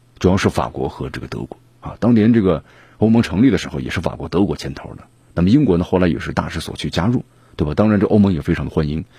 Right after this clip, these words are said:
因为英国呢虽然，呃，已经是日落西山了，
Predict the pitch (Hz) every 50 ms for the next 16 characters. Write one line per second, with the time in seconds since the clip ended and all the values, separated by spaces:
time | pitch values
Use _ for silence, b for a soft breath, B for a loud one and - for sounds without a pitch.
0 | B B B B 101 107 113 98 120 139 127 92 90 95 101 98 - 113 104 98
1 | 101 104 - - b b b b b b b b b b b b b - 95 90
2 | 90 90 87 82 80 76 80 85 80 - 95 95 - - 90 92 92 90 76 73
3 | - - 92 - - 87 90 95 90 76 -